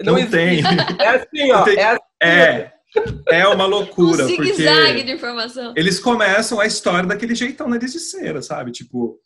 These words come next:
Speaker 2: é, sei lá, um acidente aconteceu, tipo, ah, ele, ainda que tenha até adjetivo, tipo, "rapaz morre drasticamente num acidente de trânsito", sabe assim? É
Speaker 1: É.
Speaker 2: muito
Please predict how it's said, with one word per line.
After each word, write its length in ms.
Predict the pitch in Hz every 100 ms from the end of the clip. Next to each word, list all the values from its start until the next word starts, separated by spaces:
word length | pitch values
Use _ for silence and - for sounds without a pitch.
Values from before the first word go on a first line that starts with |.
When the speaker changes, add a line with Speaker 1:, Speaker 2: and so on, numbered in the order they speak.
| _ _ 123
Speaker 2:
é, 220 | 120 117 117 117
sei 120 | 120
lá, 80 | 160
um 60 | 156
acidente 440 | 156 165 170 185
aconteceu, 460 | 180 165 135 - 185
tipo, 340 | 180 170 165
ah, 240 | 160 180 -
ele, 180 | 143 147
ainda 240 | 175 185
que 140 | 208 -
tenha 200 | 190 185
até 680 | 151 165 165 165 151 120 - _
adjetivo, 600 | 139 135 180 180 165 139 120
tipo, 400 | - - 120 _ _ _
"rapaz 640 | 147 147 170 180 202 170 147
morre 460 | 143 165 175 180 -
drasticamente 1040 | 151 208 - - 180 156 151 185 180 -
num 120 | 180 170
acidente 460 | 175 156 156 170
de 140 | 139 135
trânsito", 340 | 147 147 131
sabe 180 | 143 127
assim? 240 | 123 135 - _ _ _ -
É 60 | 180
Speaker 1:
É. 40 |
Speaker 2:
muito 180 | 180